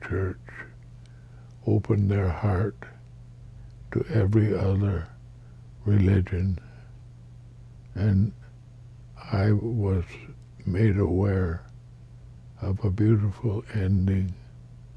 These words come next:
to our time on earth, when all religions and all who sacrificed to you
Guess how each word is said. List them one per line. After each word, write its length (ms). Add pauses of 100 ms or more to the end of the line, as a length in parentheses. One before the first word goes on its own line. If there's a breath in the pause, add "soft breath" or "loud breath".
(480 loud breath)
to 180
our 280
time 440
on 260
earth, 280 (1300 loud breath)
when 240
all 680 (120)
religions 720 (1300 loud breath)
and 240
all 640 (960 loud breath)
who 180 (120)
sacrificed 960
to 80
you 420